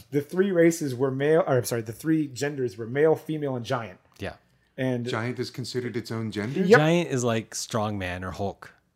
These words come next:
Speaker 3: Okay.
Speaker 2: That kind of body shape. It, 'cause it, really, you're choosing a body shape, not
Speaker 1: Yeah.
Speaker 2: a
Speaker 3: Oh, I see. Okay.
Speaker 1: Um,
Speaker 3: Yeah.
Speaker 1: so what I did when <laughs> I played City of Heroes was I made the largest character model I could. The, I
Speaker 2: Yeah.
Speaker 1: made everything as big as possible. I picked the biggest thing. I named him Tiny.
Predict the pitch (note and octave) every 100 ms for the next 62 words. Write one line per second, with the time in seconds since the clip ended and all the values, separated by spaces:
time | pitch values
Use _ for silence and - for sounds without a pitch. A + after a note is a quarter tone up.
0 | C#3+ C3 C#3+ A#2+ G#2 G2 F#2+ G2 G2+ F#2+
1 | F#2 - E2+ D3+ F3+ F3+ F3+ F3+ E3 F#3
2 | C#3+ C3 D3+ A2 E2+ F2+ F2+ E2+ F2+ E2
3 | G2+ D3+ E3+ C#3 A2 G#2 G#2 G2 - F2+
4 | - C#3+ C3+ - - - - E3+ D3+ F3+
5 | F#3+ F#3 G3+ G3 D#3+ - - - - E3+
6 | - - E3+ D#3 - D#3+ C#3+ C3 B2 B2+
7 | A#2 - - - - D3+ D3+ D#3+ D#3+ C3
8 | B2 B2 D3 F3+ G#3 G3+ G#3 - - _
9 | _ _ _ _ _ - D#3 E3 E3 D#3
10 | C#3 C3+ C#3 C3+ A#2 A#2 - G2+ F#2+ B2+
11 | - B2+ A#2 A#2 B2+ D3+ F#3+ F3+ C#3 C3
12 | E3 D#3+ C3 B2+ C3 C3 A#2+ - B2+ A#2
13 | B2 D#3 - C#3+ A2+ A#2+ _ _ _ _
14 | _ C3 B2+ C#3 D3+ D#3+ D#3+ - D3+ B2+
15 | C#3+